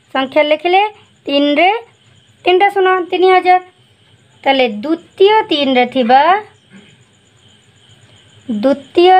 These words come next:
ତିନିର ମୂଲ୍ୟ ତିନି ଦଶ, ଅର୍ଥାତ୍ ତିନି ଗୁଣନ ଦଶ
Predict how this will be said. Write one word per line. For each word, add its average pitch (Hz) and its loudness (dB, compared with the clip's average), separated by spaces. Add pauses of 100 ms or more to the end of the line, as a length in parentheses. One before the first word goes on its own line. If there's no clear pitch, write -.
(120)
ତିନିର 285 -2 (1500)
ମୂଲ୍ୟ 285 0 (2250)
ତିନି 349 2
ଦଶ, 392 0 (2000)
ଅର୍ଥାତ୍ 359 -2 (280)
ତିନି 320 2
ଗୁଣନ 359 2 (440)
ଦଶ 370 0